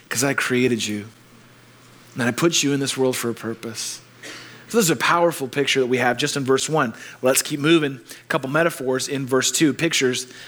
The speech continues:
uh, that would remind these folks of God's faithfulness and what he's done and what he would do. Isaiah forty-three, verse two, "When you pass through the waters, I will be with you. And when you pass through the rivers,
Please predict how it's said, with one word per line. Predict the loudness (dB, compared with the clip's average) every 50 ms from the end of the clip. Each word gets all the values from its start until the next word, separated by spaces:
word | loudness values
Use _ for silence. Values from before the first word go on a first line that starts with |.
| -14 -6 -4
uh, | -2 0
that | 0 0 0 0
would | 0 0
remind | 0 2 4 4 4 4 2 0 -2 -2
these | -2 -2 -2 0
folks | 2 2 2 2 2 -2
of | -2 0
God's | 2 2 2 0 -2
faithfulness | 0 0 0 0 0 -4 -4 -4 -2 -2
and | 0
what | 0 0 2
he's | 0 0 0
done | 0 0 2 2
and | 2
what | 0 0
he | 0 -2 0
would | 2 2 2 2 2
do. | 2 0 0 0 -2 -8 -14 -20 -20 -20 -20 -20 -20 -20 -20 -20 -20 -20 -20 -20 -20 -16 -14 -14 -14 -12 -14 -16 -14 -6 -4
Isaiah | -2 0 2 2 0
forty-three, | 0 0 0 0 0 0 2 2 2
verse | 2 2 2 2 2 2
two, | 2 2 2 2 -2 -6 -14 -16 -8 0
"When | 4 4 4 4 2
you | 0 -2 0
pass | 0 2 4 4 4 4 2 2 -2 -4
through | -4 0 0 4
the | 4 4
waters, | 4 6 6 6 6 4 4 2 2 0 0 0 -2 -2 2
I | 2 4 4 2
will | 2 -2 -2 -2
be | 0 0 0 0
with | 2 2 2 2 0 -2 -4
you. | -4 -4 -4 -6 -10 -14 -16 -14 -12 -12 -6 0
And | 2 2 4
when | 4 2 2 2
you | 2 2 2 0 -2
pass | -2 0 2 2 2 0 -2 -4
through | -2 0 0 2 2 4
the | 4 4
rivers, | 4 4 4 4 4 4 4 4 4 2 2 2 0 -2 -4 -6